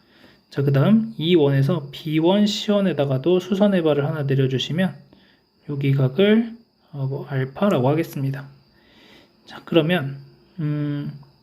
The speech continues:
우리가 여기를 이제 표현을 할 수가, 요 길이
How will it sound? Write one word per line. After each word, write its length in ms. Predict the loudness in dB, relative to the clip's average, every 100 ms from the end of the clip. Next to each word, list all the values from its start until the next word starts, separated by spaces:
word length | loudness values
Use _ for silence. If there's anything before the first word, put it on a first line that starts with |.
| _ _ _ _ _ _ _ _ _ _ _ _ _ _ 2
우리가 340 | 4 6 4
여기를 360 | 2 2 2 4
이제 200 | 0 -4 -16 -20 -2
표현을 340 | 4 6 6
할 100 | 2
수가, 240 | 0 -8 -10 0
요 180 | 6 6
길이 400 | 6 -2 -2 -2